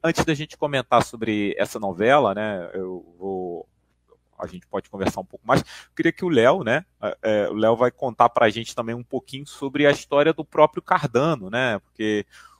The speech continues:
o Cardano, muito diferentemente do Tartaglia, o Cardano, ele teve uma vida boa, porque o Cardano era rico. Mais uma vez, até uma das diferenças entre o pró-, o Ta-, a gente fala dos dois, né, com um certo mesmo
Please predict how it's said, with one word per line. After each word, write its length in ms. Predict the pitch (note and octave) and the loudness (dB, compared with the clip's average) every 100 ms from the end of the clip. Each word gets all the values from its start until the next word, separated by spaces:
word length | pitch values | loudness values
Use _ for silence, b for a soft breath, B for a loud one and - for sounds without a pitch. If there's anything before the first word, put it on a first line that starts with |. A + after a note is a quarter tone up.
| b - | b -8
o 240 | A#2 A2+ | -6 -4
Cardano, 580 | - B2+ A#2 B2+ F3 D3 | 0 0 2 0 0 -4
muito 320 | C3+ G#3 - | -6 -8 -10
diferentemente 720 | - D#3+ C3+ C3 - A#2+ - | -6 -2 -2 -4 -8 -10 -10
do 100 | _ | _
Tartaglia, 840 | - G#2+ - A#2 C3+ F3 A2+ G2 F#2 b b | -2 -2 0 4 6 4 0 -6 -8 b b
o 120 | A#2 A2+ | -16 -4
Cardano, 640 | C#3 B2 A2+ B2 C#3+ D#3+ | -2 0 -2 -2 -2 -2
ele 160 | D#3+ | -2
teve 340 | D#3 D#3 D#3 E3 | -2 0 -2 -2
uma 240 | F3 E3+ | -2 -2
vida 340 | B2+ C3+ D#3+ G#3+ | -2 -2 -2 0
boa, 460 | C3 C#3 C3+ E2+ - _ _ | 4 4 2 -2 -10 _ _
porque 260 | - - C#3 | -20 -12 -8
o 40 | |
Cardano 560 | - C#3+ C3 A#2+ C#3+ F3 | -4 -4 -4 -4 -4 -4
era 120 | A3+ | -6
rico. 600 | B2+ C#3 E3+ - - - _ b b b | 0 0 0 -4 -14 -16 _ b b b
Mais 140 | - B2 | -6 -2
uma 160 | C#3 | 0
vez, 220 | A#2 G#2+ G#2+ | 0 0 0
até 200 | - C#3 | 0 0
uma 240 | E3+ E3+ | 2 4
das 140 | C#3+ | 6
diferenças 800 | B2+ - A#2+ G#2+ C3 D#3 A#2+ G#2+ | 4 0 -4 -2 -2 -4 -6 -10
entre 240 | A#2 A#2+ A2 | -10 -10 -12
o 20 | |
pró-, 260 | - A2+ - | -6 -6 -6
o 100 | A2 | -8
Ta-, 200 | - - | -6 -2
a 80 | G#2+ | -2
gente 220 | G#2+ - | -2 -4
fala 280 | - D3 D3+ | 4 8 8
dos 240 | A#2+ G2+ | 4 -6
dois, 460 | F#2 G2+ D3 - - | -4 -2 -2 -8 -6
né, 140 | A2+ A#2 | -2 -2
com 260 | B2 A2+ | -4 -8
um 60 | A2+ | -6
certo 380 | - A#2 - A#2+ A2 - | 0 0 0 -10 -12 -12
mesmo 400 | A#2+ B2 A2 A#2 | 0 0 0 -8